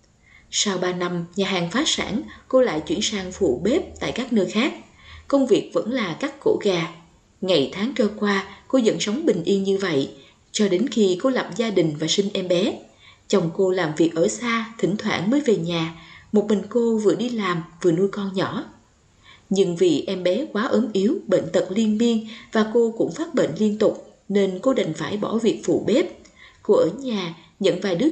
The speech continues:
trẻ chăm sóc để có tiền chi phí hàng ngày, vừa tiện lo cho con. Năm hai nghìn không trăm lẻ bảy, lưỡi cô bắt đầu lở bên phải. Cô đã đi khắp các bệnh viện như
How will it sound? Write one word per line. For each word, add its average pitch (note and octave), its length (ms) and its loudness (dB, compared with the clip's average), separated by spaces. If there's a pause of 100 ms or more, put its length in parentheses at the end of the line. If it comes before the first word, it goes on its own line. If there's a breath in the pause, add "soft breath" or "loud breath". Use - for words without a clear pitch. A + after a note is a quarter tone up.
trẻ G3 320 0
chăm G3 200 -4
sóc D#4+ 200 -2 (100)
để E3 160 2
có D4+ 80 0
tiền F#3+ 300 2
chi F#3+ 120 -4
phí G#3 220 2
hàng F3+ 260 -8
ngày, E3+ 340 0 (240 loud breath)
vừa F#3 240 4
tiện E3 280 -2
lo G3+ 180 -4
cho G3+ 160 -4
con. G#3 200 -2 (840 loud breath)
Năm G3+ 180 0
hai F#3+ 120 0
nghìn E3 260 0
không F#3+ 200 -2
trăm F#3 160 0
lẻ - 80 2
bảy, E3 340 2 (320 loud breath)
lưỡi G3 340 4
cô G#3+ 180 0
bắt C#4+ 220 -6
đầu F3+ 140 -2
lở E3+ 380 2
bên G#3 180 0
phải. G#3+ 400 -4 (480 loud breath)
Cô G3+ 220 4
đã F#3 120 2
đi G#3+ 160 2
khắp D#4 220 -8 (100)
các F4+ 180 -4
bệnh E3 160 2
viện E3 320 2
như G3+ 140 0